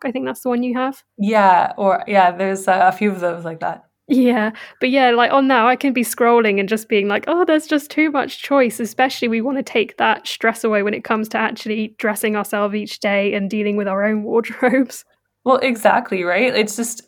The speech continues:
Speaker 2: if you go to a really fancy restaurant, you'll notice that the menu is usually only one page long. And
Speaker 1: Mm.
Speaker 2: you'll see the same ingredients pop up a bunch of times. Where if you go to sort of, like, a fast food chain or something, they have so many options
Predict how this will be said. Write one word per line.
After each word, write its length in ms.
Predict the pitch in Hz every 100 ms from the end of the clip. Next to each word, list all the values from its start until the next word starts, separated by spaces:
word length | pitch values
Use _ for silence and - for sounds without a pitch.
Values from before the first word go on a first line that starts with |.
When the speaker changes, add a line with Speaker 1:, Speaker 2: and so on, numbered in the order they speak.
| -
Speaker 2:
if 120 | 233
you 80 | 226
go 120 | 233
to 60 | 277
a 80 | 247
really 340 | 202 208 214
fancy 420 | 208 202 196 202
restaurant, 600 | 175 - - 254 277 302 -
you'll 180 | 214 214
notice 320 | 202 196 208
that 380 | 208 180 - 202
the 80 | 208
menu 320 | 196 180 214
is 100 | 208
usually 280 | 185 180 190
only 200 | 175 175
one 220 | 165 160
page 240 | 160 - -
long. 500 | 170 - - 202 - - - - -
And 400 | 190 202 208 202
Speaker 1:
Mm. 60 | 190
Speaker 2:
you'll 220 | 208 196
see 640 | 196 - 220 180 170 160 - _
the 100 | 202
same 420 | 202 - 185 180
ingredients 480 | 170 185 220 170 160
pop 260 | - 175 170
up 200 | 175 170
a 40 |
bunch 240 | 170 160
of 80 | -
times. 460 | - 202 - - - - -
Where 100 | -
if 140 | 175 175
you 80 | 180
go 180 | 180 175
to 440 | 185 180 165 165
sort 180 | 165 170
of, 60 |
like, 160 | 170 165
a 160 | 160 156
fast 380 | 180 165 156
food 220 | - 208 196
chain 260 | 180 170
or 80 | 165
something, 320 | 160 160 165
they 100 | 165
have 180 | 180 165
so 460 | - - 202 190 190
many 240 | 180 175
options 800 | 165 220 240 - - 156 185 -